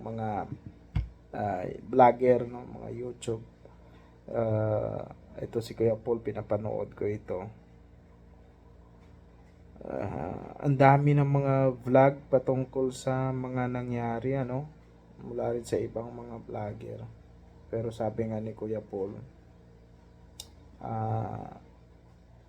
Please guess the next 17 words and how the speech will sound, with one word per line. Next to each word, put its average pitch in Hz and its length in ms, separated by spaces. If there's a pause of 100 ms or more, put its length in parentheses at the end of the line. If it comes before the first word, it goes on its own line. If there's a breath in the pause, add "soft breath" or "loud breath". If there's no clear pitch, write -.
(280)
yung 123 480 (4000)
paghingi 127 480
niya 123 160
ng, 120 280 (600)
ng, 113 220 (260)
ng 110 240
pasensya, 107 800 (840)
ah, 95 340
dito 110 320
sa 107 160
kanyang 107 380
isa 110 260
sa - 160
mga 104 240 (140)
naging 104 260 (640 loud breath)
sponsor 117 800 (240)
at 110 240